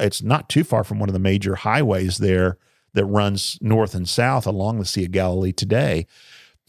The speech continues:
And they were digging some foundations again, same, same kind of thing. They came across these, these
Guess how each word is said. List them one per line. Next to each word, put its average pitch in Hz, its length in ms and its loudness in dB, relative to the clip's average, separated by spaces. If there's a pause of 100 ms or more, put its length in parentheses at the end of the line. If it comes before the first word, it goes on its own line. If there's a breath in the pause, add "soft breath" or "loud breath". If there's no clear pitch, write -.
(120)
And 113 320 2
they 123 180 2
were 127 140 2
digging 113 720 0
some 110 400 -2
foundations 120 580 0
again, 113 220 0
same, 123 340 -2
same 120 220 -2
kind 120 160 0
of 120 40 -2
thing. 208 140 0
They 92 120 0
came 104 340 -2
across 117 480 0
these, - 560 -6
these - 340 -4